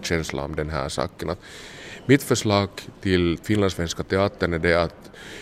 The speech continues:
gör samproduktion, eh, med finskspråkiga teatrar,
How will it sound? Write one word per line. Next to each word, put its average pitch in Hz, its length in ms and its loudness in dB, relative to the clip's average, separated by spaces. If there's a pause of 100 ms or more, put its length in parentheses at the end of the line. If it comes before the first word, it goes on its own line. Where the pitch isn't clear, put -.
(160)
gör 110 460 8
samproduktion, 85 1040 0 (140)
eh, 80 300 0
med 80 140 -4
finskspråkiga - 880 -2
teatrar, 85 640 -2